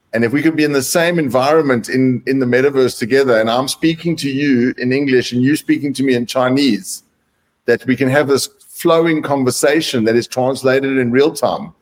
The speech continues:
sharing different cultures and ideas, that is revolutionary and that is unbelievable. And that will happen in the physical world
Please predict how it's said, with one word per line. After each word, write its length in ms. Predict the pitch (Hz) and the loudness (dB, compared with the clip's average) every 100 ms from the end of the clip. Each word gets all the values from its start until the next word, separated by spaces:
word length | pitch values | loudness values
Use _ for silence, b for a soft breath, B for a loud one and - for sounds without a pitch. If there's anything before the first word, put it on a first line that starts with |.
| _ _ _ | _ _ _
sharing 560 | - - 160 170 165 139 | -10 -4 0 2 0 0
different 320 | 131 139 135 | -2 -2 -4
cultures 440 | - 151 151 139 | -2 -2 -2 -2
and 120 | 127 120 | 0 2
ideas, 720 | 113 113 135 107 87 - - _ _ _ _ _ _ _ | 0 2 2 2 -4 -10 -14 _ _ _ _ _ _ _
that 200 | 104 131 | -2 2
is 280 | 185 131 - | 2 0 0
revolutionary 840 | 117 135 135 131 147 147 120 101 107 _ - | 0 2 0 0 -2 -2 -2 -2 -6 _ -6
and 100 | 110 | 0
that 160 | 135 | 2
is 140 | 151 120 | 2 0
unbelievable. 640 | 123 113 113 120 117 95 | 0 0 0 0 0 0
And 80 | 98 | 0
that 140 | 123 | 0
will 80 | 156 | 2
happen 260 | 135 143 156 | 0 0 -2
in 80 | |
the 80 | 131 | -2
physical 420 | - 165 170 156 | -2 0 0 2
world 300 | 120 110 107 | 2 2 0